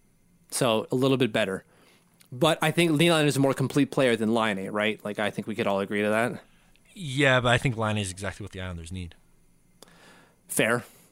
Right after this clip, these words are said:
Speaker 1: Fair. Absolutely. You're right. They need a sniper. I, I, I'm, I'm not there in trading Pelech for sure. Uh, that's not even a debate for me.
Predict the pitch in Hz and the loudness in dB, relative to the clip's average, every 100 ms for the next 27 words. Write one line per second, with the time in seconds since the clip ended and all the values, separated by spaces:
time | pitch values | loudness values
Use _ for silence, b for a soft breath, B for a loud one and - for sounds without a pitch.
0 | _ _ - 175 123 139 147 143 147 117 | _ _ 0 2 2 0 -2 2 2 4
1 | 139 131 113 135 127 117 - 120 110 98 | 4 2 2 0 0 0 0 0 -2 -4
2 | 101 - 147 160 - 175 196 202 170 180 | -6 -2 2 2 2 2 2 0 0 2
3 | 226 233 226 156 175 180 185 160 - 165 | 4 4 2 2 4 4 4 2 2 2
4 | 151 147 147 139 _ - 180 139 - 151 | 4 4 2 0 _ -2 2 0 0 -2
5 | - 185 127 110 123 123 170 143 135 127 | 0 2 0 0 0 0 2 2 2 2
6 | 113 120 120 - 107 107 | 0 2 0 0 -2 -4